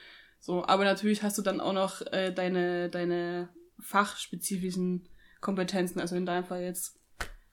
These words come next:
europäischen Ethnologie, in meinem Fall Geschichte und hoffentlich dann später <laughs> europäische Ethnologie.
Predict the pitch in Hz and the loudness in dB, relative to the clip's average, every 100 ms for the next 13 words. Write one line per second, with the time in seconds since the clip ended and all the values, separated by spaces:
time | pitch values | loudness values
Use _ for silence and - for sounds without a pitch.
0 | _ 196 180 202 190 202 190 185 180 196 | _ -4 -2 2 2 2 0 0 0 2
1 | 175 180 170 180 - 175 175 175 180 214 | 2 4 2 0 0 0 0 -2 -4 -2
2 | 208 214 202 202 208 - 190 190 - 190 | 2 6 8 6 4 0 -2 -2 -4 0
3 | 196 196 202 190 208 190 190 - 214 233 | 2 2 2 2 2 2 4 6 10 10
4 | 240 214 208 226 226 226 233 254 269 | 12 8 8 10 10 10 10 12 10